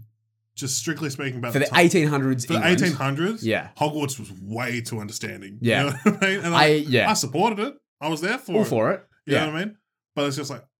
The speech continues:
Speaker 1: mm.
Speaker 2: Yeah.
Speaker 1: You know?
Speaker 2: Even, like, going back, like, you're in, you're in the eighteen hundreds while you're playing this game,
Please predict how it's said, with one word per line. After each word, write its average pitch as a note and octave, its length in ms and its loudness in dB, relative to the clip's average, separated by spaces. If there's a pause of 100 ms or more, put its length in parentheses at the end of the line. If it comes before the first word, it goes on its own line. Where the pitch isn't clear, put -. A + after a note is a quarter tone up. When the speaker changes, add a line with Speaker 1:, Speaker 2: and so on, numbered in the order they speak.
(520)
Speaker 1:
mm. G#2+ 380 -16 (760)
Speaker 2:
Yeah. G2 260 -2 (420)
Speaker 1:
You G#2 120 -8
know? G#2+ 160 -4
Speaker 2:
Even, F#3+ 240 6
like, D#3 340 2
going C#3 280 4
back, A#2 240 0
like, A#2 160 -2
you're B2+ 200 4
in, B2 140 0
you're D3+ 320 4
in B2+ 80 0
the A#2 100 -2
eighteen A#2 260 -2
hundreds G#2+ 260 -8
while G#2 100 -4
you're G2+ 80 -4
playing G2+ 260 -6
this F#2+ 140 -10
game, G2 400 -4